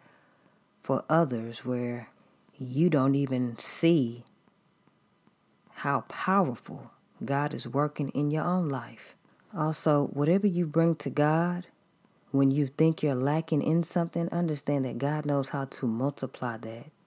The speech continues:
when you bring it to Him. And when you bring anything to God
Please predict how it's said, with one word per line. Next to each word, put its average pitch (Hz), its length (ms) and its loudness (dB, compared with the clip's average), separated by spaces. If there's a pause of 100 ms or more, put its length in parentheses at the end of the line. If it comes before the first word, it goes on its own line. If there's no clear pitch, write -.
(460)
when 131 180 2
you 139 140 0
bring 135 320 2
it 135 140 -2
to 160 140 -2
Him. 127 360 -6 (720)
And 123 140 -6
when 131 140 0
you 180 120 2
bring 165 680 4
anything 147 540 2
to 180 260 0
God 113 500 -4